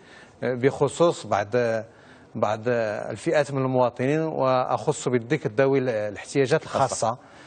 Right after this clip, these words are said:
لا بد من تفكير في إقرار العمل بمواصفات خاصة للولوج لهذه الفئة من المواطنات والمواطنين التي تراعي الوضعيات المختلفة،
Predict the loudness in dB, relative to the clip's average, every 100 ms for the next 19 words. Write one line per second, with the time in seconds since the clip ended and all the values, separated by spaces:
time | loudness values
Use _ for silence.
0 | -14 2 4 4 4 2 2 -8 0 2
1 | 2 0 -20 -20 -6 -2 -2 2 4 4
2 | 2 0 2 0 -2 -12 -20 -20 -18 -2
3 | 2 4 4 2 0 0 0 -2 -2 2
4 | 2 4 4 4 4 2 0 -10 -20 -20
5 | -6 -2 0 0 -2 0 2 2 4 2
6 | 2 -2 0 -2 -2 2 2 2 0 2
7 | 2 0 0 2 4 2 0 0 0 0
8 | 2 0 -2 -6 -2 -4